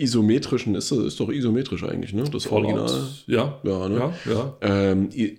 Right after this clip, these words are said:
Speaker 1: isometrisch betrachtete Fallout, äh, mit dem,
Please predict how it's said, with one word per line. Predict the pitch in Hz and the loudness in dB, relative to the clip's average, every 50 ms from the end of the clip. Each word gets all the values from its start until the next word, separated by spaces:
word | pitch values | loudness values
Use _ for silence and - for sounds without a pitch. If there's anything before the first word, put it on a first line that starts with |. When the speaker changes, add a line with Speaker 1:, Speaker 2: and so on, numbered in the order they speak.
| _ _ | _ _
Speaker 1:
isometrisch | - 127 113 120 113 107 110 131 139 - - 127 120 - | -2 0 2 4 4 4 4 4 2 2 0 -2 -2 0
betrachtete | - 101 - - 110 104 104 - - 101 101 104 101 101 92 | -2 -4 -2 -2 -4 -4 -2 -2 -2 0 4 4 4 4 4
Fallout, | - - - 95 92 95 101 - - 104 104 120 139 - - - - - _ _ _ _ _ _ _ _ _ - - - - | 2 0 2 4 4 4 4 2 2 2 2 2 0 -2 -6 -14 -20 -20 _ _ _ _ _ _ _ _ _ -12 -10 -6 -2
äh, | - 101 98 98 98 98 98 98 | 0 2 2 2 2 2 2 2
mit | 95 92 - 101 101 90 - - | 0 0 0 0 0 0 2 2
dem, | 98 95 95 95 92 - | 4 4 4 2 0 -2